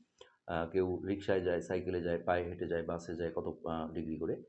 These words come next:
এগুলো পাই চিত্রের অঙ্ক, পরিসংখ্যানে আমরা দেখবো এগুলো, তোমরা just দেখে নাও। তারপর হচ্ছে সপ্তম শ্রেণীর কয়েকজন শিক্ষার্থীর উচ্চতার মাপ দেওয়া আছে, এখানে, আহ, পরিসর চাওয়া হয়েছে কয়েক,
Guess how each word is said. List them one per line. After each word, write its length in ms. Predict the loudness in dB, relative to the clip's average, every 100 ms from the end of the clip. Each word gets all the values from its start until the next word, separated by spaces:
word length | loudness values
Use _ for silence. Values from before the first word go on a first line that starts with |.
| _ _ _
এগুলো 160 | -2 2
পাই 160 | 4
চিত্রের 340 | 4 0 0 0
অঙ্ক, 180 | 0 0
পরিসংখ্যানে 520 | 0 0 -4 -4 -4
আমরা 160 | -2
দেখবো 320 | 0 0 0 -2
এগুলো, 180 | 0
তোমরা 300 | -2 -2 -2
just 240 | -4 -6 -6
দেখে 200 | -6 -4
নাও। 200 | -4 -6 -16 -20 _ _ _ 4
তারপর 280 | 6 8 6
হচ্ছে 160 | 4
সপ্তম 320 | 2 2 2 2
শ্রেণীর 240 | 4 6
কয়েকজন 280 | 8 6 4
শিক্ষার্থীর 460 | -2 -4 0 0 2
উচ্চতার 400 | 0 2 2 4
মাপ 240 | 4 2
দেওয়া 180 | 4 4
আছে, 180 | 2 -2
এখানে, 300 | -4 -4 -4
আহ, 240 | -4 -4 4
পরিসর 360 | 6 6 2
চাওয়া 240 | -2 0 0
হয়েছে 260 | -2 -4 -2
কয়েক, 260 | 0 0